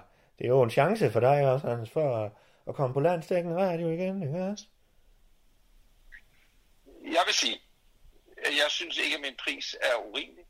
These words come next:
Speaker 2: i forhold til, øh, min baggrund, hvilket
Speaker 1: Ja.
Speaker 2: navn jeg har, hvor jeg kommer fra,
Speaker 1: Ja.
Speaker 2: og det, jeg skal lave. Og hvis det kun er fire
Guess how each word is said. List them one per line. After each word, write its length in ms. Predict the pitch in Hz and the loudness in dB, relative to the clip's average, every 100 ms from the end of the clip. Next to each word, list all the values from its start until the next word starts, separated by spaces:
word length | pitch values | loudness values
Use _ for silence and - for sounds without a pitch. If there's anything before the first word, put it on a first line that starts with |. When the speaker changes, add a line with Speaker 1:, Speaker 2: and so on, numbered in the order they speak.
| _ | _
Speaker 2:
i 100 | 139 - | -16 -4
forhold 280 | 135 127 120 - | -2 -2 -4 -2
til, 120 | 117 113 - | -4 -2 -2
øh, 300 | 104 101 98 85 76 60 52 - 50 50 - 113 | 0 0 -2 -6 -8 -10 -12 -12 -14 -16 -12 -10
min 100 | 101 | 2
baggrund, 420 | 110 151 160 151 _ _ _ - | 4 4 0 -8 _ _ _ -4
hvilket 300 | 120 143 117 | 0 2 2
Speaker 1:
Ja. 40 | 104 110 | 0 0
Speaker 2:
navn 200 | 113 120 | 0 -4
jeg 120 | 104 123 | -2 0
har, 120 | 143 - | -2 -4
hvor 120 | 127 76 | -8 -8
jeg 60 | - | -6
kommer 180 | 139 147 139 | -4 -4 -2
fra, 120 | 131 127 - - 147 | -2 -2 -6 -2 2
Speaker 1:
Ja. 80 | 131 | 4
Speaker 2:
og 60 | 135 - | 2 -2
det, 80 | 139 147 | -6 -6
jeg 40 | - | -6
skal 120 | 139 117 | -6 -4
lave. 200 | 101 101 123 139 | -4 -4 -4 -6
Og 40 | 135 | -6
hvis 120 | 131 - | -8 -10
det 80 | - | -10
kun 180 | 175 | -8
er 100 | 214 - 185 | -8 -8 -8
fire 180 | 185 | -4